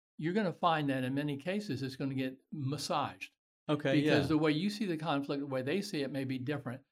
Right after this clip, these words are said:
Speaker 2: Huh.
Speaker 1: Because you wanna make sure the conflict that you're going to resolve is the right conflict.
Speaker 2: Right, right.
Speaker 1: And that you have it fully defined.
Speaker 2: I like it too, because then you're basically, you have to write a problem statement.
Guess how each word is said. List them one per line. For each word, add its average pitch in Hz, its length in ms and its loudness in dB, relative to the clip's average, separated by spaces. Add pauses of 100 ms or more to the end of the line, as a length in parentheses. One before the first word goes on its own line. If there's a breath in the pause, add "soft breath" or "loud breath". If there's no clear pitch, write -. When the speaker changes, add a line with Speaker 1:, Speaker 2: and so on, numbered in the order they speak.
(140)
Speaker 2:
Huh. 135 140 2
Speaker 1:
Because 156 320 2
you 165 100 2
wanna 196 220 2
make 175 180 0
sure 190 220 0
the 147 120 0
conflict 220 540 -4
that - 180 -6
you're 175 120 -2
going 160 280 -2
to 143 180 -2
resolve 127 800 2
is 135 160 0
the 139 100 -2
right 131 360 0
conflict. 139 500 -2 (220)
Speaker 2:
Right, 120 420 -2
right. 123 180 -2
Speaker 1:
And 143 140 2
that 143 100 0
you 139 120 2
have 139 160 2
it 131 180 -6
fully 151 240 4
defined. 123 520 -2 (200)
Speaker 2:
I 143 80 -4
like 170 260 2
it 131 100 -6
too, 156 100 2
because 123 280 -2
then 160 160 4
you're 139 120 0
basically, 147 500 0 (200)
you 117 100 -2
have - 140 -4
to 117 80 -10
write 120 200 -4
a 95 40 -6
problem 104 440 -4
statement. 92 420 -6